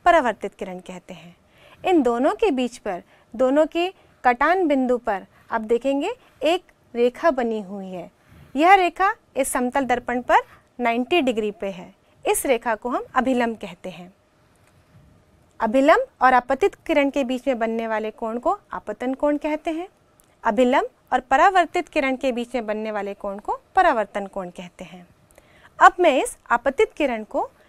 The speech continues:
इस अभिलंब से बीस डिग्री पर रखती हूँ। देखते हैं हम परावर्तित किरण पर क्या परिवर्तन होता है।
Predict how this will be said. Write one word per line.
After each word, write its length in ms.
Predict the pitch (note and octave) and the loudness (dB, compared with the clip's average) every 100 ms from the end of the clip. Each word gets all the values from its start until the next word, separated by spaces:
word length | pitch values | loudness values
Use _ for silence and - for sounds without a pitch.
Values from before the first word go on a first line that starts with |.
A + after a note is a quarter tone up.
| _ - | _ 2
इस 200 | D#4+ - | 2 2
अभिलंब 480 | A3+ G#3+ B3+ G4 G4 | -4 -2 2 2 0
से 240 | - E4+ - _ - | -4 -6 -8 _ 0
बीस 260 | D4+ A4 C#4 | 8 8 8
डिग्री 280 | C4 A#3 A#3 | 0 0 -2
पर 160 | A#3+ | -4
रखती 400 | G#3 F#3+ - G#3 | -4 -8 -8 -12
हूँ। 180 | G3 E3+ - _ _ _ - | -10 -14 -16 _ _ _ -2
देखते 320 | A#3 A#3+ E4 | 0 2 4
हैं 160 | F4 F4+ | 4 4
हम 180 | G4 C#5 _ _ A#3+ | 0 -2 _ _ 0
परावर्तित 500 | G#3 G#3 G#3+ C#4 - | 0 0 -4 -6 -2
किरण 260 | D4 D4 | 0 0
पर 160 | C#4+ D#4 | 0 0
क्या 180 | E4 D#4+ | 2 2
परिवर्तन 560 | D#4+ D#4+ D#4+ D#4 E4+ | 2 2 2 4 2
होता 260 | E4 D#4+ E4+ | 2 0 0
है। 160 | F#4 | -2